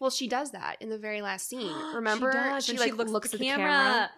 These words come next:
Speaker 1: Yeah.
Speaker 2: And I literally went, "Good for her."
Speaker 1: Good for
Speaker 2: <laughs> I
Speaker 1: her.
Speaker 2: was like, "I'm sorry
Speaker 1: Look at
Speaker 2: you're
Speaker 1: those demon
Speaker 2: possessed.
Speaker 1: teeth.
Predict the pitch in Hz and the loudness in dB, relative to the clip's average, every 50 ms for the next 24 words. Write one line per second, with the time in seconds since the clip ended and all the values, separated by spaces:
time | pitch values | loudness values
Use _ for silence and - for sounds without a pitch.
0 | - - - - 214 233 226 233 240 247 247 247 247 240 247 262 247 240 240 - | -16 -16 -4 -2 2 2 2 2 2 0 0 2 2 2 2 2 0 -2 -4 -6
1 | - 180 165 - 202 226 233 262 262 302 311 277 247 240 440 254 208 - 233 247 | -8 -12 -8 -6 -6 -2 0 2 6 8 8 8 8 8 6 6 4 4 6 6
2 | 285 285 330 - 415 466 466 381 339 330 330 - 214 226 214 - - 190 202 240 | 8 8 8 6 6 6 4 4 4 4 4 2 0 -2 -4 -4 -4 -6 -6 -6
3 | - - - - - - - 466 311 277 247 185 139 - 214 - - 285 - - | -6 -4 -4 -2 0 2 4 4 4 6 8 8 8 8 8 6 6 4 4 4
4 | - 233 | 2 0